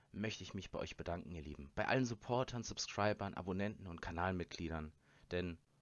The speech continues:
sind wir mal ehrlich, ohne euch wäre das Ganze hier auf Twitch und YouTube mit diesem vielen, vielen Content überhaupt nicht möglich. Vielen, vielen Dank und viel Spaß mit dem Video.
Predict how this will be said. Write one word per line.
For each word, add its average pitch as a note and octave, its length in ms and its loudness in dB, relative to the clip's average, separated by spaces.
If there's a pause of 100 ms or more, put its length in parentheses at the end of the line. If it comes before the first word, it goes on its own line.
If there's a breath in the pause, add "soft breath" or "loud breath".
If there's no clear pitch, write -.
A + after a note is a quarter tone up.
(160)
sind B2 260 2
wir A#2+ 60 4
mal E2+ 120 4
ehrlich, D#2+ 380 -2
ohne B2 300 4
euch A2 340 0
wäre G#2+ 240 2
das F2+ 200 -4
Ganze F2 320 -4
hier E2+ 260 -2
auf - 140 -6
Twitch - 380 -4
und D#2+ 120 -8
YouTube F#2 440 -4 (420 loud breath)
mit D#2+ 140 -8
diesem F2+ 240 -4 (340)
vielen, B2 380 4
vielen G2+ 340 0
Content F2 560 -4
überhaupt G2+ 420 4
nicht E2+ 180 -4
möglich. D#2 460 -4 (320)
Vielen, G2+ 300 4
vielen F2 240 -2
Dank D#2+ 260 -4 (140)
und - 160 -14 (100)
viel F#2+ 180 -4
Spaß - 360 -8
mit E2 100 -16
dem F#2+ 160 -8
Video. D2 240 -14